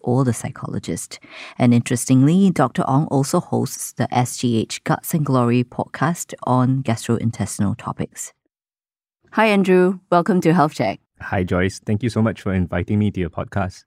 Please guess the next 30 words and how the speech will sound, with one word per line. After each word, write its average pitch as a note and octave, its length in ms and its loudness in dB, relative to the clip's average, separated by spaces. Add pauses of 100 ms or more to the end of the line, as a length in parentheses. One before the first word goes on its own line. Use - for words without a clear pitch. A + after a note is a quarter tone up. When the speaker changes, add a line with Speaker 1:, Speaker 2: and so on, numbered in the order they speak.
(100)
Speaker 1:
So F3+ 260 2
today F3+ 340 2
we're G3+ 100 4
going E3 160 4
to D#3 80 2
talk C#3+ 240 -4
about A2+ 440 -2
I C#3 120 -2
B D3 160 -2
S A#3+ 400 -4 (120)
and D#3 200 2
the D3+ 80 2
link F#3 320 2
between D3 420 4
gut C3+ 160 0
health A#2+ 300 -4
and A2+ 240 -4
mental A2+ 180 -2
health. B2 220 -8 (220)
So - 120 -4
I'm C3 100 -2
very C3+ 140 0
excited C3 440 -6
to D3+ 40 -6
find B2+ 220 -2
out B2 60 -4
more C3 120 0
about A#2 220 -4
the A#2 80 -8
link. C#3 420 -4